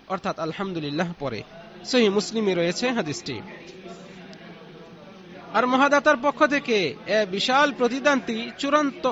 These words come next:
অনুগ্রহ। যেহেতু তিনি বান্দাকে আহারের নিয়ামত দিয়েছেন, তারপর সে তা আহার করেছে,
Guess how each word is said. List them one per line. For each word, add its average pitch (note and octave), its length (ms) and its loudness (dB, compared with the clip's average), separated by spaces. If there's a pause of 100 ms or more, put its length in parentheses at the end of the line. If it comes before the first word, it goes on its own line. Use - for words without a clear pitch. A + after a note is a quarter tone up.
অনুগ্রহ। F#3+ 540 2 (200)
যেহেতু B3+ 300 0
তিনি A#3+ 180 -2
বান্দাকে A3+ 420 0
আহারের G#3+ 440 2
নিয়ামত G#3+ 340 0
দিয়েছেন, B3+ 400 -2 (480)
তারপর B3+ 340 2
সে C4+ 400 2
তা A#3+ 100 4
আহার G#3 460 2
করেছে, B3 500 4